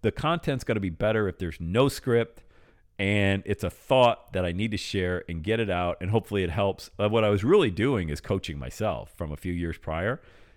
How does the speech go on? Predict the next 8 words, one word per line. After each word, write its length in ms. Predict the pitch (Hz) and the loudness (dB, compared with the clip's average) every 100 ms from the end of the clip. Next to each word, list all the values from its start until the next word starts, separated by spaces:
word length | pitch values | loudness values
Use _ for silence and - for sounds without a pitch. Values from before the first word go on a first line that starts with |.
| - | -6
to 140 | 104 | -6
go 300 | 85 - 123 | -4 2 2
for 340 | 110 - 80 60 | 2 -4 -8 -8
it. 80 | - - - | -14 -20 -8
Take 280 | - 160 - | -4 -4 -4
the 60 | |
leap, 360 | 123 117 85 - | -4 -2 -4 -4
baby. 380 | 80 80 82 | -8 -6 -8